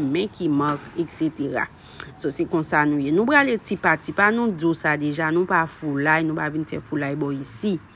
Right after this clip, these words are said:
Ok, nou pa gen lajan, se rezon sa ki fè ke nou prale tipa, tipa, tipa. Li te mete pou m dòmi atè, m prè pou m rekòmanse avèk mari m,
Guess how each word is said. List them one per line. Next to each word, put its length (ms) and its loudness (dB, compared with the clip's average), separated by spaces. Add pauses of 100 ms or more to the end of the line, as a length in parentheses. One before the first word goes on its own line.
(320)
Ok, 240 6 (480)
nou 80 10
pa 160 6
gen 300 4
lajan, 580 4 (480)
se 240 4
rezon 400 6
sa 160 2
ki 160 -6
fè 240 -2
ke 240 2
nou 240 2
prale 400 0 (160)
tipa, 400 -2
tipa, 400 -6
tipa. 480 -4
Li 80 -4
te 140 4
mete 260 2
pou 160 0
m 80 0
dòmi 400 0
atè, 460 -2 (440)
m 140 2
prè 240 2
pou 140 0
m 100 2
rekòmanse 640 0
avèk 360 -4
mari 380 0
m, 120 -2